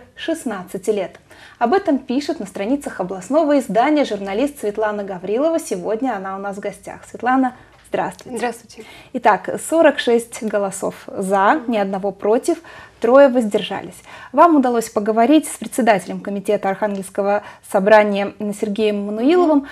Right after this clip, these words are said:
Speaker 2: Мгм.
Speaker 1: Что говорит эксперт о новом законе?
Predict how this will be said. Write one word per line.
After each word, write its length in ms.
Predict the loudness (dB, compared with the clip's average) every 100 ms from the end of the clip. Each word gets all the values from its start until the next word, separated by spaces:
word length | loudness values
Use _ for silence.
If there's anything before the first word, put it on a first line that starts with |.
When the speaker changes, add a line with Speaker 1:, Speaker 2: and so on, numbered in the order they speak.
| -12
Speaker 2:
Мгм. 100 | -10
Speaker 1:
Что 260 | 0 2
говорит 440 | 4 2 0 -2 -6
эксперт 640 | -12 -6 4 4 4 -4
о 160 | -4 -4
новом 360 | -4 -6 -8
законе? 480 | -10 -12 -14 -18 -20